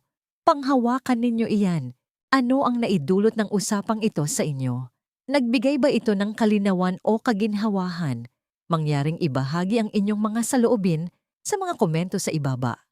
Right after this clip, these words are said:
Maging ito man ay isang personal na kwento, isang tanong na matagal ninyo nang gustong itanong,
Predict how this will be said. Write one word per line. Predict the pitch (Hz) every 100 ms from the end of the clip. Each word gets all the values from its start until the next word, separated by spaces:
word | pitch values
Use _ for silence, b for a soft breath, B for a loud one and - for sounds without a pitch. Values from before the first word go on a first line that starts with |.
| _ _ _ _ _ -
Maging | 156 147 165
ito | - - 170
man | 170 165
ay | 165
isang | 190 - 190 196
personal | 208 - 240 208 170
na | 131 127
kwento, | - 123 120 - 123 - _ _ _
isang | 339 - 359 370
tanong | 370 302 285
na | 254
matagal | 220 - 165 170
ninyo | 185 202 208
nang | 202 202
gustong | 202 - 233 226
itanong, | 233 202 202 135 123